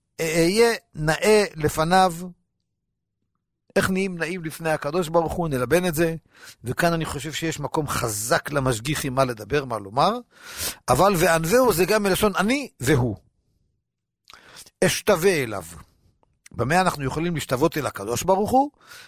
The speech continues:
אז זה כבר חז"ל אומרים. כאן אנחנו לא צריכים לשבור הרבה את הראש. זה פסוק מפורש בתורה, "אחרי השם תלכון". אז חז"ל שואלים, "איך אני יכול ללכת אחרי השם? הרי הוא אש אוכלה." אלא להתנהג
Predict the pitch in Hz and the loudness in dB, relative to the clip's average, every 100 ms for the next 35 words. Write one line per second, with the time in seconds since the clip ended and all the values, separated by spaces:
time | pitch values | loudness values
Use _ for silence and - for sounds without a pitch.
0 | - 185 294 294 294 240 233 220 185 165 | -4 0 2 2 2 4 4 4 2 -2
1 | 151 160 - 190 180 175 175 - - 147 | -6 -4 0 2 0 0 0 0 -4 -4
2 | 131 160 151 139 156 - 143 208 190 - | -2 0 0 2 0 2 4 4 2 -6
3 | - - - - 135 147 180 170 151 147 | -16 -20 -12 -8 -4 -4 -4 -4 0 4
4 | 190 151 135 139 160 202 180 - 185 165 | 4 2 -4 0 4 6 4 2 0 0
5 | - 185 143 143 127 196 202 - 180 160 | 0 -4 0 0 2 2 2 0 0 -2
6 | 151 139 _ - - - - 110 - 139 | -8 -12 _ -20 -18 -18 -10 -2 2 4
7 | 185 160 175 175 170 170 160 156 170 160 | 4 2 0 0 -2 -2 -2 -2 0 -2
8 | - 151 135 156 139 180 175 151 143 139 | -2 -4 0 2 2 4 2 4 2 2
9 | 170 170 - - 101 147 160 170 170 _ | 2 0 0 -2 0 2 4 4 0 _
10 | _ - _ - 202 202 190 180 - _ | _ -20 _ 2 4 4 2 0 -6 _
11 | - 175 180 202 208 214 214 156 | -6 -4 -2 2 4 4 2 -2